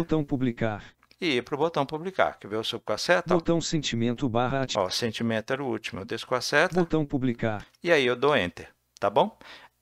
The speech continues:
Speaker 2: Detalhe, foto e vídeo é bom você pedir alguém que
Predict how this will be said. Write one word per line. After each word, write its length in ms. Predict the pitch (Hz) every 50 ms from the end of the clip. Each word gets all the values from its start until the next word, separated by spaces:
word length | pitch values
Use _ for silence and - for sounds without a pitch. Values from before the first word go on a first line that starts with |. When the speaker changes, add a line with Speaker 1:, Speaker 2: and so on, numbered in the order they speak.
| _ - -
Speaker 2:
Detalhe, 520 | 156 170 165 - 135 110 95 87 80 -
foto 500 | - - - 131 127 135 160 160 - 147
e 80 | 123 107
vídeo 380 | 101 107 123 139 147 139 139
é 40 | 120
bom 200 | 110 120 117 120
você 240 | 135 127 - 135 127
pedir 320 | - 131 127 117 123 123 117
alguém 400 | 113 110 101 104 104 113 120 120
que 400 | - - 139 135 131 127 123